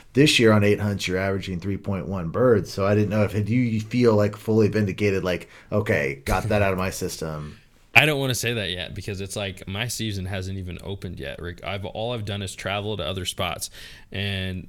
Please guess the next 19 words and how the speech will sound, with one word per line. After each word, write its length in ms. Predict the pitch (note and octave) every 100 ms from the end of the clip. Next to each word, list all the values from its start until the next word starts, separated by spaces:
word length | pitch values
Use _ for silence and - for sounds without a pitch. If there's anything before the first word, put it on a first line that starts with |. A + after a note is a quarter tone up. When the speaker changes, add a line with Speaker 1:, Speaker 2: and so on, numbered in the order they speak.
| -
Speaker 2:
to 100 | -
have 500 | G#2+ C#3+ A#2+ G2 G2
that 240 | G#2+ A#2+
amount 360 | C#3 A2+ G#2+ A2+
of 160 | G2+ E2+
birds 320 | F#2 G#2 -
killed 280 | - A#2+ A2+
per 100 | G2
hunt 380 | - G2+ A#2+ - - - - -
and 140 | G2 G2+
traveling 440 | - G2+ G#2 G#2
around, 320 | F2+ F2 F#2
I 60 | F2
think 260 | E2+ F2+ F2
is 360 | E2+ - - - - - - - - -
amazing. 520 | E2+ F2+ F2+ F2+ - F#2
Speaker 1:
Sure. 140 | -
Speaker 2:
So, 360 | A2+ D#3 E2 F2
Speaker 1:
Yeah. 300 | E2 B2 C3